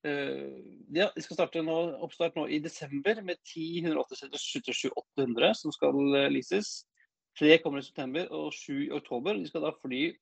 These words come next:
fra, eh, Felipe Angeles International Airport i Mexico City, som er flyplass nummer to og drevet av militæret, til en masse byer i Mexico. Og så skal de også, eh, starte på den nye flyplassen i Tulum på Yucatán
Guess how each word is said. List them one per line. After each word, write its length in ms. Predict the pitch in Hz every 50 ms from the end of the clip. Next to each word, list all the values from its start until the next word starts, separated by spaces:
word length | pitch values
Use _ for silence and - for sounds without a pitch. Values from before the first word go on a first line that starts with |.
| _ -
fra, 420 | - 139 127 127 127 135 147 151 - _ _ _ _ _ _ _ _ _ _ -
eh, 160 | 143 143 139 -
Felipe 580 | - - - 170 160 147 135 - - 170 156 -
Angeles 640 | 135 135 131 123 123 120 135 131 - - 202 - -
International 420 | - 160 139 151 139 - - 143 127
Airport 300 | 120 - 170 202 240 - _ -
i 40 | - 156
Mexico 300 | 151 - - - 151 143
City, 240 | - - - 165
som 160 | 175 - 175 147
er 280 | 135 135 139 139 135 135 -
flyplass 260 | - 131 - - 127
nummer 160 | - 143 139 -
to 260 | - 170 202 233 - - -
og 100 | 135 135
drevet 300 | 135 151 151 131 113 117 -
av 120 | 131 123
militæret, 360 | 123 120 - 120 117 - - - _ _ _ _ _ _ _ _ _ _ _ _ _ _ _ _ _ _ _ _ _ _ _ _ _ _ _ _ _ -
til 100 | 156 170
en 80 | 180
masse 200 | 180 151 - -
byer 220 | 151 147 143 135 135
i 40 |
Mexico. 360 | 139 139 - - - 220 240 233
Og 60 | 202
så 100 | - 165
skal 100 | 156 175
de 80 | 170
også, 480 | 139 - - - - 190 196 208 208 - -
eh, 120 | 165 160 160
starte 380 | - - 170 143 - - 143 143 147 151 156 156 156 160 160 135 -
på 80 | -
den 60 | 156 156
nye 80 | 143 135
flyplassen 400 | 139 139 - - 123 - 147 135
i 60 | 127
Tulum 640 | - - - 160 156 160 185 202 220 247 285 226 190 -
på 100 | - 170
Yucatán 540 | 156 147 - 160 - 175 175 214 247 294 277